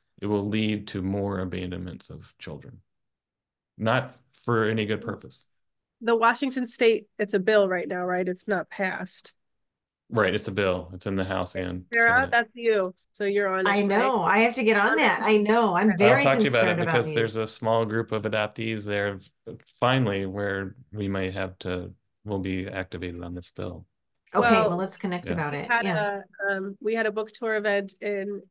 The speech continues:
Speaker 2: um, Seattle and then on Vashon Island out in Washington.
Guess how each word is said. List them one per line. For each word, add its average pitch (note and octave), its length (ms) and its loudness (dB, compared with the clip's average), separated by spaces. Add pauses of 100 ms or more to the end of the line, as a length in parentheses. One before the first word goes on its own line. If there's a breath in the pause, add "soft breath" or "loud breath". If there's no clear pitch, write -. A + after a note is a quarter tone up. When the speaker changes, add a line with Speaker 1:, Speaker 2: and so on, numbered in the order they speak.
Speaker 2:
um, G3 340 -4
Seattle G#3 540 2
and G3+ 220 -2
then G3+ 140 0
on F#3 180 -4
Vashon F#3+ 400 -4
Island G3 460 -2
out G3+ 160 -2
in G#3 80 -8
Washington. G3 580 -6